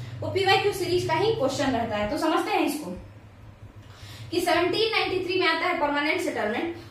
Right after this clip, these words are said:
उसके बाद ये लोग, ये जनजाति लोग, खास करके लीडर जनजाति, ये लोग इतना गुस्सा हो जाता है कि धनुष बाण लेकर के धनुष बाण, वो जो एरो ये सब होता है ना, हाँ, तो वो लेकर के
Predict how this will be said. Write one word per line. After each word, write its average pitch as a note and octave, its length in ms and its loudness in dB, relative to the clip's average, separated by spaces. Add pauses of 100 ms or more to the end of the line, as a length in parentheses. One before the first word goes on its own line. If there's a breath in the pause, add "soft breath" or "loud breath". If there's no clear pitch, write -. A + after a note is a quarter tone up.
उसके F4+ 280 0
बाद F#4+ 240 4
ये F#4+ 80 2
लोग, G4 280 0
ये D#4 420 -4 (240)
जनजाति C#4 500 4
लोग, C#4 260 0
खास C#4+ 200 4
करके C#4+ 220 -2
लीडर D#4 400 6
जनजाति, A#3 520 0 (260 loud breath)
ये - 80 6
लोग - 180 2
इतना A4+ 280 4
गुस्सा G#4+ 280 2
हो E4 140 6
जाता B3+ 240 0
है C4 160 2
कि D4+ 160 0
धनुष D#4 400 4
बाण E4 220 6
लेकर D#4 300 2
के G3+ 180 -4 (1120 loud breath)
धनुष D4+ 540 4
बाण, C#4 440 2 (920 loud breath)
वो B3+ 80 0
जो D4 100 2
एरो D#4 360 4
ये G4 180 4
सब F#4+ 160 2
होता A#4 140 0
है E4 120 2
ना, G#3+ 280 -4 (240)
हाँ, - 260 -4 (260 loud breath)
तो E4+ 100 2
वो - 240 6
लेकर G#4 340 4
के G#3+ 200 0